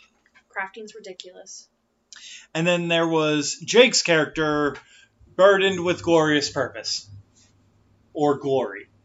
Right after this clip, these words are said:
Speaker 1: I remember hearing a little bit about that. I remember Jake telling me a little bit about the shedinery that was that.
Speaker 2: So, this group shows up, and much like the group in the South, they, uh,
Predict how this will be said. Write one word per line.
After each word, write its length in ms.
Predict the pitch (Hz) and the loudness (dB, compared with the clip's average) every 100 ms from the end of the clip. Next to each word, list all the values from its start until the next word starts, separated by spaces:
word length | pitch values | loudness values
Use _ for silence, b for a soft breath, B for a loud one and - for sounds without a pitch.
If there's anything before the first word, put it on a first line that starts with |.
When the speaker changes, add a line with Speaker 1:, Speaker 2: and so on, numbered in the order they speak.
| _ _ _ _ _ _ _ _ _ _ _ _ _ _ _ _ _ _ - | _ _ _ _ _ _ _ _ _ _ _ _ _ _ _ _ _ _ -10
Speaker 1:
I 40 | |
remember 440 | 480 571 494 480 403 | -6 -4 -4 -6 -6
hearing 200 | 269 226 | -8 -6
a 40 | |
little 200 | 202 185 | -8 -6
bit 100 | 180 | -10
about 300 | 170 170 160 | -8 -8 -6
that. 260 | 175 175 165 | -8 -8 -8
I 40 | |
remember 260 | 233 320 277 | -8 -10 -8
Jake 260 | 196 196 | -8 -8
telling 300 | - 202 185 | -8 -10 -10
me 80 | 185 | -10
a 80 | 180 | -10
little 240 | 170 160 | -10 -10
bit 120 | 156 165 | -12 -14
about 260 | 170 160 | -12 -12
the 80 | 175 | -12
shedinery 640 | - 180 180 175 185 202 131 | -14 -14 -16 -18 -16 -14 -14
that 160 | 110 | -14
was 140 | - - | -16 -18
that. 300 | - 98 92 - _ - | -14 -12 -12 -16 _ -14
Speaker 2:
So, 640 | - - 185 175 175 170 160 _ _ _ _ _ _ _ _ - _ _ _ _ _ | -4 2 6 6 6 0 -4 _ _ _ _ _ _ _ _ -20 _ _ _ _ _
this 300 | 143 202 214 | -4 -2 -2
group 220 | 214 208 | -2 -4
shows 300 | - 196 196 | -2 0 0
up, 200 | 151 151 | 0 0
and 80 | 143 | -2
much 240 | 131 147 | -6 -4
like 160 | 170 151 | -4 -6
the 60 | 143 | -8
group 240 | 147 151 | -10 -10
in 60 | 160 | -12
the 80 | 147 | -8
South, 440 | 139 123 120 120 127 | -2 0 0 -4 -6
they, 240 | 117 120 | -4 -2
uh, 460 | 117 113 113 113 | -2 0 0 0